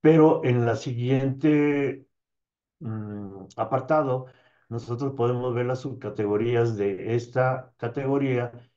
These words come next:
y nos desglosa por cada una de estas subcategorías el número de investigadores de tiempo completo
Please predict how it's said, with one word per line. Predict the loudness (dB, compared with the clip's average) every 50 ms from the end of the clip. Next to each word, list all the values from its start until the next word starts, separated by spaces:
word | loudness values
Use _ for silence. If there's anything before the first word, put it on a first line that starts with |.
| _ _ _ _ _ _
y | -10 -10 -10 -10 -8 -6
nos | -4 -2 0 0 0 0
desglosa | 2 2 2 2 4 4 4 4 4 2 0 0 0 0 0 -2 -6 -16 _ _ _ _ _ _ _ _ _ _ _
por | -2 -2 -2 -2 -2
cada | -2 0 2 4 4 4 4 4 2 0
una | 0 -2 -2 -2 -2
de | -2 -2 -2 -4
estas | -6 -6 -6 -6 -6
subcategorías | -6 -8 -6 -6 -6 -6 -2 0 0 2 2 2 2 2 2 2 0 -2 -4 -8 -14 _ _ _ _ _ _ _ _ _ _ _ _ _ _ _ _ _ _ _ _ _ _ _ _ _ _ _ _ _ _ -6
el | -4 -4 -2 0
número | 0 2 2 2 2 2
de | 0 -2
investigadores | -4 -6 -8 -8 -8 -6 -4 -2 -2 0 0 0 0 -2 -2 -4 -6 -10 _ _ _ _ _ _ _ _ _ _ _ _ _ _ _ _ _ _ _ _ _ _ _ _ _ _ _ _ _ _ _ _ _ _ _ _ _ _ _ _ _ _ _ _ _ _ _ _ _
de | -10 -8 -8
tiempo | -6 -4 -2 -2 -2 -2 -4 -4 -4
completo | -4 -4 -2 0 0 0 0 -2 -2 -2 0 0 -2 -4 -10 -20